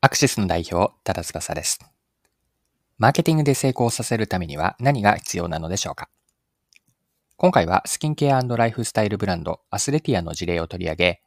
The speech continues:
生活者からの商品やカテゴリーへの価値イメージをどのように新しく変えて、市場での競争力を向上させられるかについて見ていきます。この事例からの学びをマーケティングに生かしていくことで、マーケティングのことがさらに面白いと思えるはずです。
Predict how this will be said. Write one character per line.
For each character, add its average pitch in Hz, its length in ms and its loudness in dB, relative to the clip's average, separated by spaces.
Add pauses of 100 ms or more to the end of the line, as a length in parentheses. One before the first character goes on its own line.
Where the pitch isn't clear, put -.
(140)
生 139 200 -2
活 - 160 2
者 - 100 -2
か 80 140 -4
ら 80 80 -6
の 85 160 -6
商 170 240 -2
品 82 160 -8
や 87 180 -2
カ - 160 -4
テ 123 100 2
ゴ 123 120 2
リ 123 140 0
ー 104 40 0
へ 87 40 -4
の 87 300 -6
価 - 140 -4
値 - 160 -2
イ 175 60 2
メ 170 140 2
ー - 40 -2
ジ - 240 -8
を 92 120 -4
ど 107 120 0
の 101 60 -2
よ 78 80 -4
う 80 40 -6
に 104 140 -4
新 85 240 -6
し - 80 -4
く - 180 -16
変 - 60 -14
え - 60 -18
て、 - 160 -18 (520)
市 131 160 2
場 120 140 2
で 110 100 -2
の 85 140 -6
競 107 120 -2
争 95 180 -2
力 80 240 -4
を 92 80 2
向 123 220 0
上 117 180 -2
さ 113 160 -4
せ 117 120 -2
ら 117 60 0
れ 110 60 0
る 95 100 -6
か - 220 -6
に 95 100 -8
つ 90 80 -6
い 85 80 -8
て - 220 -2
見 107 100 -6
て - 80 -10
い - 60 -12
き - 100 -20
ま - 80 -12
す。 - 220 -4 (1080)
こ 151 120 -2
の 151 80 2
事 156 120 4
例 156 120 4
か 156 100 4
ら 147 80 4
の 113 100 0
学 82 260 -4
び 87 100 -2
を 82 180 -2
マ 113 120 2
ー 117 40 2
ケ - 80 -4
テ 120 80 -6
ィ 113 40 -2
ン - 20 -4
グ 104 80 -2
に 98 80 -2
生 92 40 -6
か 107 120 0
し - 80 -6
て 80 80 -10
い - 20 -10
く - 60 -20
こ - 80 -16
と 76 100 -12
で、 85 240 0 (140)
マ 127 80 0
ー 127 60 -4
ケ 131 100 -2
テ 127 60 -6
ィ - 20 -12
ン - 60 -8
グ - 20 -4
の 120 80 -4
こ 113 100 -4
と 87 100 -10
が 82 120 -4
さ - 140 2
ら 131 100 0
に 113 160 -2
面 107 120 -2
白 92 200 -2
い 80 80 -6
と 127 100 0
思 98 180 -2
え 87 40 -6
る 80 80 -8
は 76 80 -10
ず - 80 -14
で - 80 -12
す。 - 200 -4